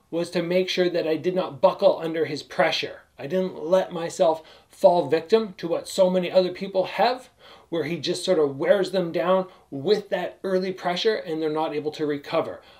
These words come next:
I wanted to show him that I'm here to fight. Good head evasion early on, making sure I'm not just a standing target. Lots of footwork from me.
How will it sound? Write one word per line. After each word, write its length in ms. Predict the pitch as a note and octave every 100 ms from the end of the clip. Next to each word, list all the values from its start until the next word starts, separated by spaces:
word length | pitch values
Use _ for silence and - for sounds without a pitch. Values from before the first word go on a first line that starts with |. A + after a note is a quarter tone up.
| -
I 40 |
wanted 180 | C#3+ C#3
to 60 |
show 240 | - G#3+ F#3+
him 140 | D#3
that 120 | D3 D#3
I'm 160 | E3
here 200 | C#3+ E3
to 80 | D3+
fight. 480 | - D#3+ C#3 - -
Good 160 | D#3 G3+
head 260 | - F#3+
evasion 460 | F#3 F3+ F#3 F3+ F#3
early 320 | F3+ F3 F3
on, 240 | E3 F3 D#3+
making 240 | D3+ E3+
sure 180 | - E3
I'm 80 | D3+
not 200 | D#3 D#3
just 160 | D3+
a 60 | D#3+
standing 560 | - - D3+ E3 D#3+
target. 560 | D#3 - E3 F3 G3 - _ _ _ -
Lots 240 | B2+ -
of 100 | F#3
footwork 460 | - A3+ F#3 - -
from 240 | D#3+ C3+
me. 240 | G2 -